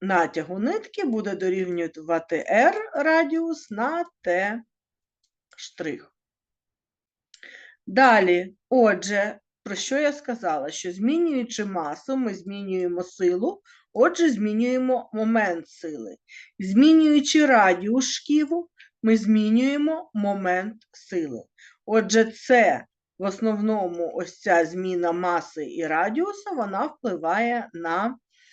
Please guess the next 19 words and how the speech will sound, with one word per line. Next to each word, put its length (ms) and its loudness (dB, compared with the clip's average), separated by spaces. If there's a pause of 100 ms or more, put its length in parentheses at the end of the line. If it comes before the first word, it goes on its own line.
(240)
момент, 500 -2 (340)
е, 640 -4
сили. 500 -2 (360)
Чому 320 0
я 140 -2
про 180 -4
це 240 -4
говорю? 480 -6 (100)
Тому 240 -4
що, 180 0
виконуючи 720 0
лабораторну 760 -2
роботу, 640 -4 (360)
зараз 400 2
відкрию 540 -4
табличку 680 -4
і 140 -4
покажу, 720 -2 (420)
ви 520 0